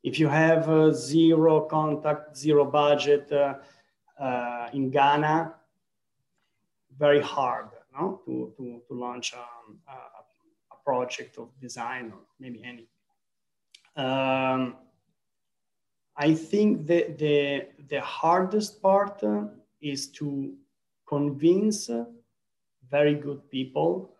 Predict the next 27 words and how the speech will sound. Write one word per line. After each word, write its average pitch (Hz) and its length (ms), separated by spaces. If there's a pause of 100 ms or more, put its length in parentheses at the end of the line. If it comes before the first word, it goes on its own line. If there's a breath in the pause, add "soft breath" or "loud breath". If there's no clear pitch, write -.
uh, 127 560 (720)
very 135 180
talented 139 440
professionals 143 600
to, 127 360 (680)
to 156 60
work 143 380
with 131 200
you 135 360
and 131 160
invest 131 520
their 127 140
time. 123 480 (1700)
Uh, 123 580
if 131 140
we 156 80
talk 156 320
about 139 760 (1200)
the 135 120
media 151 340
coverage, 190 560
uh, 202 220
I'm 131 180
working 131 400
with 131 220
a, 123 160
a 123 540